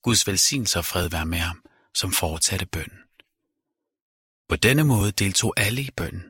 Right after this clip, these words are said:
samtidig med at halvdelen af styrken var i stand til at holde vagt. En mand ved navn Rodath fra Bani Muharib sagde til sit folk fra Ghatafan,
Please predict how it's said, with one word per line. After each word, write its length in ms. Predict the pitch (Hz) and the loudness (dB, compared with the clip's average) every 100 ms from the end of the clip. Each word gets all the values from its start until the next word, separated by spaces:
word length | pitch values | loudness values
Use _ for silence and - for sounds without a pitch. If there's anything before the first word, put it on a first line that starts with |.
| - | -2
samtidig 680 | - 117 147 - 135 92 90 | 0 2 2 2 0 -2 0
med 100 | 95 | 0
at 180 | 87 - | 0 2
halvdelen 480 | 117 139 160 82 | 2 4 0 0
af 60 | 80 | 0
styrken 460 | - 92 90 104 - _ _ - | 0 0 -2 -4 -12 _ _ -8
var 60 | 147 | -2
i 60 | 147 | 0
stand 260 | - - | 0 0
til 140 | - 107 | 0 2
at 80 | |
holde 260 | 92 107 107 | 0 -2 -2
vagt. 400 | 82 - - - _ _ _ _ _ _ _ _ _ _ _ _ - | -6 -6 -12 -18 _ _ _ _ _ _ _ _ _ _ _ _ 2
En 160 | 147 | 4
mand 280 | 165 202 190 | 4 2 2
ved 100 | 196 | 2
navn 300 | 180 165 - | 4 2 -4
Rodath 760 | - 123 131 139 143 95 - - | 0 4 4 4 2 -2 -8 -8
fra 180 | - 107 | -2 2
Bani 240 | 113 113 | 4 4
Muharib 560 | 107 104 151 165 98 - - _ _ _ _ - | 4 2 2 2 0 -4 -10 _ _ _ _ 0
sagde 320 | - 139 151 | 2 4 4
til 140 | - | 2
sit 120 | 147 | 2
folk 300 | - - 85 | 0 0 -2
fra 200 | - 110 | -2 -2
Ghatafan, 600 | 110 - 101 - 143 85 | 0 0 0 2 2 0